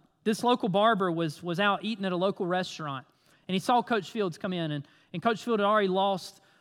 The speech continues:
uh, both of his arms and, uh, couldn't, couldn't lift them. And, and it was a, a very tragic thing to see. And so, um, he sat down, and his wife propped his phone up, uh, as she went to order food. And so he's sitting here like, like this, and,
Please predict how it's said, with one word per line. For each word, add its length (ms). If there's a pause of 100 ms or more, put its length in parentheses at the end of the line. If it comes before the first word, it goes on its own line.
uh, 160
both 260
of 60
his 140
arms 560
and, 260
uh, 200
couldn't, 300
couldn't 220
lift 180
them. 200
And, 100 (340)
and 60
it 60
was 100
a, 200
a 40
very 220
tragic 560 (160)
thing 220
to 120
see. 320
And 100
so, 220 (380)
um, 120
he 200
sat 320
down, 340
and 100
his 200
wife 340
propped 340
his 200
phone 240
up, 340 (280)
uh, 260
as 140
she 160
went 180
to 80
order 300
food. 340 (140)
And 200
so 240
he's 440
sitting 300
here 360
like, 220 (120)
like 200
this, 260
and, 140